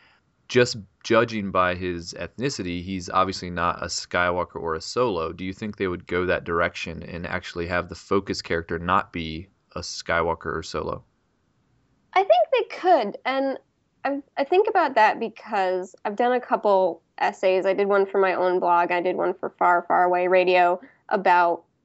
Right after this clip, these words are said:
Speaker 2: nostalgia and Star Wars and the way that both Star Wars Episode Four and the two thousand nine Star Trek started with a character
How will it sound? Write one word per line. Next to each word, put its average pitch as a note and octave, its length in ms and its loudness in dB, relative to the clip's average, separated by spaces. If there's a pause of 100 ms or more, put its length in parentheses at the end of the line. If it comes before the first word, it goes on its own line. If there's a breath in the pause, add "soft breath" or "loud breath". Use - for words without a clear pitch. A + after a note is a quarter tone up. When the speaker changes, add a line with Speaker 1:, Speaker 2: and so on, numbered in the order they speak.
(100)
Speaker 2:
nostalgia E3 800 0
and F#3+ 160 -4
Star D#3 280 -2
Wars G2 320 -6
and G3 160 2
the F#3+ 60 4
way F#3 160 6
that F3+ 160 2
both F3+ 300 0
Star G3+ 420 2
Wars F#3+ 520 -2
Episode - 380 -10
Four D4 580 2
and G3+ 520 0 (580 soft breath)
the G3 280 2
two A3+ 160 0
thousand G#3 260 2
nine F#3 260 2
Star F3+ 320 0
Trek - 460 -4
started F3+ 460 -2
with - 240 -2
a - 60 -14
character F3+ 760 2